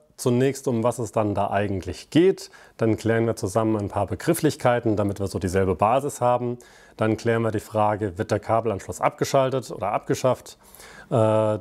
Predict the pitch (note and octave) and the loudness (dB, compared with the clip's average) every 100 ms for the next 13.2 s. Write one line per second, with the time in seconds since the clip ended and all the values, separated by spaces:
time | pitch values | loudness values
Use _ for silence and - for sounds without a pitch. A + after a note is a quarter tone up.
0 | - A#2 G#2+ A2 A2 A2 A2 A2 G2 B2 | -4 -4 -2 0 2 2 0 -2 -2 -4
1 | A2+ A2 - C3+ D#3 D3 C3+ C3+ C#3 C3 | -4 -6 0 0 2 0 0 0 -2 -4
2 | B2 B2+ - B2 B2 B2 - B2 - A#2+ | -2 -4 -2 0 0 -2 -4 -4 0 0
3 | A#2 - A#2 A#2 A2+ A2+ - - - - | -2 0 0 2 -2 -4 -14 -20 -20 -8
4 | - A#2 G#2 A2+ A2+ A2 G#2 - - A2 | 2 2 4 4 4 2 -2 -10 -8 0
5 | A2 A#2 G2+ G#2 B2+ - B2 - A2 A2+ | 2 2 0 -2 -2 0 -2 -2 -2 0
6 | A#2 A#2 A#2+ A#2 - - - - - - | 2 2 2 0 -12 -16 -16 -14 -8 2
7 | G#2+ G#2 G#2 A#2+ - - - - A2+ A#2 | 4 4 2 -2 -8 -4 -4 0 2 2
8 | D3+ - C#3 C3 B2+ B2 B2+ A2 - A#2 | 2 2 2 2 -2 -2 -4 -4 -2 0
9 | - A#2 A#2 - G#2+ - G#2 - A2+ G#2+ | 0 0 0 -2 -2 0 -2 0 0 2
10 | C3+ - D3+ - C#3 B2+ B2 B2 B2 A2 | 0 2 0 0 0 2 2 0 0 -2
11 | A2 - D#3 D3 C3 A#2 A2 B2+ - - | -2 -4 -8 -6 -6 -2 0 0 -2 -6
12 | - - B2+ C3 A#2+ C#3+ - - C3 B2+ | -6 2 2 2 2 0 0 0 2 4
13 | B2+ B2 | 2 -2